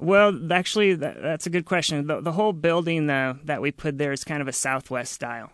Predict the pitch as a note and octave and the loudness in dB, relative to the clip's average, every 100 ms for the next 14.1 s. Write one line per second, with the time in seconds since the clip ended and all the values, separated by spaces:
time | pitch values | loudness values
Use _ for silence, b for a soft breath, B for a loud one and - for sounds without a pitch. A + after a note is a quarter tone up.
0 | - C3+ C3+ C3 D3 D3 - D3 C#3+ C#3 | -12 -6 -4 0 0 -2 -4 -2 -2 -2
1 | - C#3 C#3 C3+ C#3+ D3+ C#3+ C#3+ C#3+ C3+ | -4 -4 -2 -2 0 0 0 0 0 0
2 | C#3 C#3 C3+ C3 B2+ C#3 C3 B2+ - C3+ | 0 2 0 -2 -4 -2 -2 -2 -8 -8
3 | B2 B2 C3+ C3+ - C#3+ C3 - C3+ C3 | -8 -6 -4 -4 -4 -6 -6 -8 -8 -8
4 | - C#3+ C3+ C3+ - B B B B B2+ | -8 -6 -2 -2 -4 B B B B -6
5 | B2 C3 C#3+ D3 C3 C#3 C#3+ C#3 C#3+ C3+ | -2 0 0 0 -2 0 0 -2 -2 -2
6 | C3+ C3+ C3+ C3+ B2+ A#2+ - A#2+ A2+ F#2+ | 0 0 0 0 -2 -6 -6 -6 -6 -8
7 | G2+ A#2+ - C#3+ C3+ C3 - C#3 C3+ C3 | -8 -8 -6 -4 -4 -6 -4 -2 -2 -4
8 | - C3+ C3 C3 - C#3 C#3 C3 B2+ C3 | -6 -6 -4 -6 -4 0 0 0 -4 -8
9 | b b b - C#3 C#3+ D3+ - D3 C3 | b b b -6 0 0 0 0 -2 -2
10 | B2+ C#3 C3 C3 C3+ - D3+ C3 - C#3+ | -2 0 0 0 -4 -2 -4 -4 -4 -4
11 | C3+ C3 C3+ C#3 B2+ C3 C#3 C3+ C3 G2+ | -4 -6 -6 -4 -4 -6 -4 -4 -4 -6
12 | B2+ C3 C#3 - b b b b C3 C3 | -4 -4 -4 -8 b b b b -4 -2
13 | C3 B2+ B2+ B2 B2+ - - - C3 B2+ | 0 -2 -2 -4 -6 -10 -14 -10 -8 -8